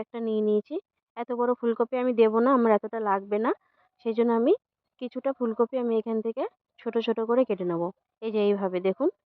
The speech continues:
এই সাইজের ফুলকপিগুলো আমি কেটে নিয়েছি। এবার আমি সবজিগুলো ধুয়ে নিয়ে আসবো। তো একটা মিক্সি জার নিয়ে নিয়েছি। মিক্সি জারের মধ্যে আমি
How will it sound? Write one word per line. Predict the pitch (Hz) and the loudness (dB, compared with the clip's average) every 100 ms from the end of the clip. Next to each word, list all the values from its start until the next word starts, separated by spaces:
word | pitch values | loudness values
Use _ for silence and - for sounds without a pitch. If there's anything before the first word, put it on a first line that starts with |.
| _ | _
এই | 233 226 | -6 -4
সাইজের | 214 214 311 _ _ _ _ _ | -2 0 -2 _ _ _ _ _
ফুলকপিগুলো | - 208 220 233 220 226 | -16 -10 -8 -4 -2 0
আমি | 240 | 0
কেটে | 240 220 220 | -2 -4 -2
নিয়েছি। | 220 220 - 392 _ _ _ _ 214 | 0 0 2 0 _ _ _ _ -8
এবার | 226 220 | -4 0
আমি | 220 277 | 0 0
সবজিগুলো | 214 190 208 220 311 - - _ 214 | -2 0 2 4 4 2 -20 _ -14
ধুয়ে | 196 214 202 | -2 2 4
নিয়ে | 185 175 | 2 0
আসবো। | 180 180 _ _ _ _ _ _ _ - | -8 -18 _ _ _ _ _ _ _ -8
তো | 233 | -8
একটা | - 240 | -4 -2
মিক্সি | 233 - 240 | -2 -2 2
জার | 226 220 220 | 4 6 6
নিয়ে | 220 220 | 6 6
নিয়েছি। | 220 269 392 _ | 6 4 0 _
মিক্সি | 233 - 226 | -12 -8 -2
জারের | 220 208 214 | 0 2 2
মধ্যে | 214 202 269 - _ _ - | 0 0 -2 -4 _ _ -16
আমি | 202 | -8